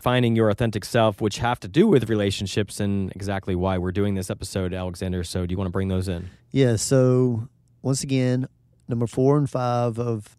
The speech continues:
Speaker 2: developing the authentic self is, what are you looking to bring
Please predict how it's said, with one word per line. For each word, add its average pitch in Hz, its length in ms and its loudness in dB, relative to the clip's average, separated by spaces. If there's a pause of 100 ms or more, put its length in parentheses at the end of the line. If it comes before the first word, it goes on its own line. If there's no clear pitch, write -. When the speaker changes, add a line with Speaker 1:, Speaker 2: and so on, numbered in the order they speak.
(140)
Speaker 2:
developing 120 760 -2
the 107 440 -4 (480)
authentic 110 520 -6
self - 640 -8 (640)
is, 117 460 0 (680)
what 165 300 8
are 170 60 6
you 156 180 4
looking 139 420 4
to 123 120 0
bring 127 640 2